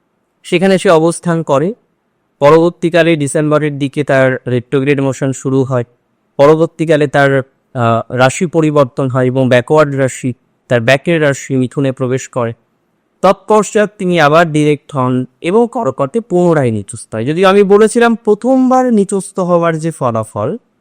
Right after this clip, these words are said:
আর দ্বিতীয়বার নিচস্থ হওয়ার যে ফলাফল, সেই ফলাফলের মধ্যে আকাশ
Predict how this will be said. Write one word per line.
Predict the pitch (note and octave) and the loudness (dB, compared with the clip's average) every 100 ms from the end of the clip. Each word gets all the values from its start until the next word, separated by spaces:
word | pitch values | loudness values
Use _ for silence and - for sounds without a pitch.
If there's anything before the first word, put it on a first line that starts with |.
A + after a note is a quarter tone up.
| _ _ _ | _ _ _
আর | B2 B2 | 0 0
দ্বিতীয়বার | A2+ D3 E3 G#3+ A#3+ A3+ A#3 A3+ | 0 -6 -4 2 2 4 4 2
নিচস্থ | F#3 F#3 F3+ - | 0 -2 -6 -2
হওয়ার | E3 D#3 D3 C3 | -2 2 0 0
যে | C3 | -2
ফলাফল, | - A2 G#2+ G2+ A2+ D#3 F3 _ _ _ | -4 -4 -4 -6 -4 -4 -6 _ _ _
সেই | - F#3 F3+ G3 - | -6 -2 -2 -2 -2
ফলাফলের | C#3+ C3+ B2+ C3 B2 B2 | 0 0 0 -2 -2 -2
মধ্যে | A2+ A2 - C3+ C#3 - _ _ | -6 -8 -6 -4 -4 -8 _ _
আকাশ | B2+ C#3+ - D#3+ E3 - | 0 0 -2 -4 -4 -10